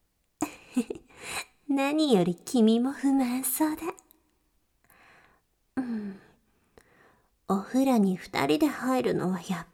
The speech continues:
ぱり無理とまでは言わなくても、中に入って何かするのは無理だね。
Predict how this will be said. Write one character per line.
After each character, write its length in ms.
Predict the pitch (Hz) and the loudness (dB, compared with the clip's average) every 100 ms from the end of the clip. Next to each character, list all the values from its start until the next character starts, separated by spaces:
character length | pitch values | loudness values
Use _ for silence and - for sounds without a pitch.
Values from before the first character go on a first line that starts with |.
| - | 0
ぱ 140 | 269 | 2
り 120 | 285 | 4
無 300 | 220 214 269 | 4 4 0
理 340 | 339 330 294 - _ _ _ _ _ _ | 0 0 0 -4 _ _ _ _ _ _
と 100 | - | -8
ま 240 | 285 269 254 | -6 -4 -2
で 140 | 226 | -4
は 180 | 190 180 | -4 -4
言 120 | 190 | -2
わ 140 | 196 208 | 0 0
な 160 | 240 | 0
く 100 | 247 | -2
て 180 | - 240 | -4 -2
も、 200 | 202 185 - - - - - _ _ _ _ | -2 -6 -16 -20 -20 -20 -20 _ _ _ _
中 380 | 226 285 320 370 | -2 -2 0 -2
に 160 | 262 208 | -2 -2
入 240 | 240 233 | 2 2
っ 20 | |
て 240 | 220 - 190 | 0 0 2
何 340 | 196 156 339 | 4 4 2
か 120 | 339 220 | 0 -6
す 200 | - 233 | 0 2
る 140 | 262 | 4
の 180 | 415 381 | 6 6
は 260 | 254 208 180 | 2 -2 -2
無 320 | 185 196 196 | 0 2 4
理 140 | 220 | 2
だ 140 | 220 160 | 0 -6
ね。 500 | 170 190 226 - | -6 -6 -6 -12